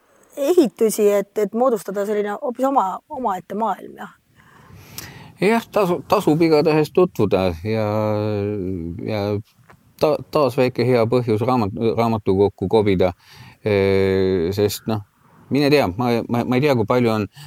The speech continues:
Speaker 2: neid inimesi, kes avamata julgevad selle kohe endale ära osta.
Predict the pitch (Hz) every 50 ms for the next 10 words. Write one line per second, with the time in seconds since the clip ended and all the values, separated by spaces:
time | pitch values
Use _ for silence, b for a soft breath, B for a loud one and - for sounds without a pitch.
0 | B B - 123 120 113 117 123 127 120 110 101 95 110 104 101 104 98 107 113
1 | 120 117 104 101 95 92 - 101 101 110 113 107 95 95 92 95 92 - - 98
2 | 98 95 95 113 110 107 101 101 104 104 98 104 101 101 113 120 110 98 87 87
3 | 87 - - - 87 80